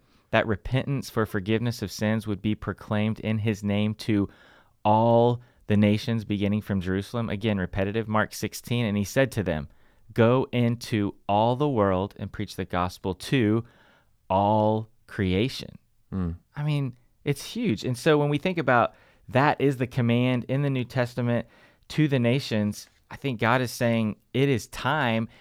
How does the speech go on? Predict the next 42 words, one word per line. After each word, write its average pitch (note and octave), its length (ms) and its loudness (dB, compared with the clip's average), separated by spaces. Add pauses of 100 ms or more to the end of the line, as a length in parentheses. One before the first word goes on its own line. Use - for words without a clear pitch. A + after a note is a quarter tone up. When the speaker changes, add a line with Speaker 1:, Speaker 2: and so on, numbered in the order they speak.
(100)
Speaker 1:
and D3 120 4
it's D3 160 -2
come, G3 320 4
I - 60 -2
mean, B2+ 260 -2 (520)
Holy D3+ 220 2
Spirit B2 340 0
comes, G#2+ 520 -2 (280)
you G#2+ 120 -2
know, F#2+ 140 2
Book A2 220 0
of F#2+ 80 0
Acts, F#2 420 0
you G2 80 -12
see A2 320 0
it, G2 160 2 (240)
there's F2+ 220 -2
power, G#2+ 640 2 (400)
and A#2 160 2
then A2+ 80 6
it A#2 140 0
begins B2 480 2
to A#2+ 100 0
move. G#2 420 0
And, B2 300 -2
Speaker 2:
Right. - 140 -4
Speaker 1:
and A#2+ 180 0 (100)
you D#3 260 0
and D#3+ 100 0
I B2+ 200 2
are A2+ 100 2
sitting B2+ 340 -2
here A2+ 140 0
today F2+ 500 -2 (720)
because A2 800 2 (200)
people B2+ 420 -2
were A2 180 2
obedient A2 760 -2
Speaker 2:
Right. E2+ 200 2
Speaker 1:
to A2+ 120 0
the G#2 120 0
call, G2 560 2